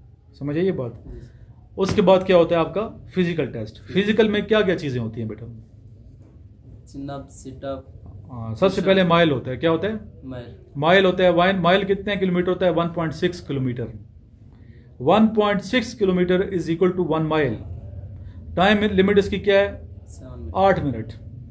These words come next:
Speaker 1: पासिंग कितना है? सेवन तो हम यहाँ पे कर रहे हैं ना
Speaker 2: जी।
Speaker 1: प्रैक्टिस के लिए, वहाँ पे पासिंग आपके आठ मिनट होंगे। आठ मिनट में पास करना ज़रूरी है। ये लेक्चर पर सुन भी रहना ताकि याद रहे, ठीक है।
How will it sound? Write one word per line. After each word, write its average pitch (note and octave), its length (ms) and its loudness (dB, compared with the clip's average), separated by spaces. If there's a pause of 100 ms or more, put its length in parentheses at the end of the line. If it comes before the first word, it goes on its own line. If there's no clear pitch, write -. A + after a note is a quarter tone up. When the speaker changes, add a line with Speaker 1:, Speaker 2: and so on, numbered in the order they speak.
(140)
Speaker 1:
पासिंग F3+ 300 2
कितना F#3+ 220 2
है? A#3 260 -4
सेवन G3 300 2
तो G3+ 80 4
हम F#3+ 80 4
यहाँ F3 200 6
पे F3+ 100 0
कर C3+ 180 -2
रहे C3 80 -2
हैं C#3+ 60 -4
ना C#3+ 320 -8
Speaker 2:
जी। A#2+ 120 -18 (340)
Speaker 1:
प्रैक्टिस D#3+ 320 2
के - 80 -8
लिए, A#2 300 -6 (520)
वहाँ D#3 260 4
पे G#3+ 80 6
पासिंग G#3 400 4
आपके G3 280 2
आठ F3+ 200 2
मिनट B2 240 -6
होंगे। G#2+ 240 -10 (800)
आठ G3+ 200 6
मिनट G3 120 -2
में F#3 120 0
पास F3 220 2
करना D3 180 -4
ज़रूरी A#2+ 340 -4
है। G#2+ 100 -8 (760)
ये E3 160 0
लेक्चर F3+ 260 8
पर F#3+ 140 0
सुन E3+ 240 0
भी C#3 80 2
रहना B2+ 180 -2
ताकि B2 200 -2
याद B2 140 -2
रहे, A2 220 -4
ठीक D3+ 220 -8
है। E3 120 -10